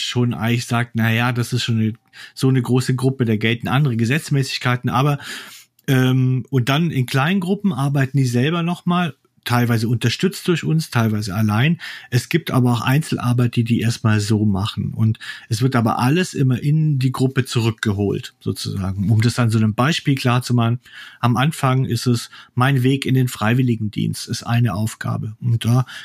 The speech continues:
kriegen die dann ein Blatt Papier oder ein Bogen Papier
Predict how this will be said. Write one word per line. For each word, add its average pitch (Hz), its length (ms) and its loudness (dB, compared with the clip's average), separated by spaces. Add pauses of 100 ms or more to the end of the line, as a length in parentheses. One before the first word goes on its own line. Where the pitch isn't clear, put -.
kriegen 165 260 2
die 131 140 2
dann 120 180 2
ein 113 220 0
Blatt 113 240 -2
Papier 214 580 0
oder 101 220 0
ein 95 160 -2
Bogen 170 420 2
Papier 160 540 0